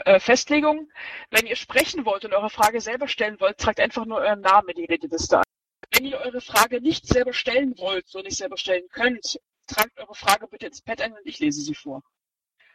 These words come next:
Äh, grundsätzlich gilt, bitte kurz fassen, und zwar sowohl bei der Fragestellung als auch bei der Beantwortung.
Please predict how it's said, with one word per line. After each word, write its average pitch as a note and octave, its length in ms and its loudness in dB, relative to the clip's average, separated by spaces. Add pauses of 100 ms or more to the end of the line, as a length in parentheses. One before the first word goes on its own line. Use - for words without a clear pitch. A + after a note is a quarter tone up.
(540)
Äh, A#3 240 2
grundsätzlich C#4 600 0
gilt, D4+ 360 -6
bitte C4+ 200 -8
kurz - 320 -10
fassen, D4 320 2
und B3 120 -8
zwar A#3+ 180 -2
sowohl A#3+ 240 -2
bei A3+ 100 6
der G#3 120 2
Fragestellung A#3+ 640 0
als - 120 -8
auch G#3+ 100 -10
bei G3 100 -2
der F#3+ 100 -6
Beantwortung. C4+ 640 0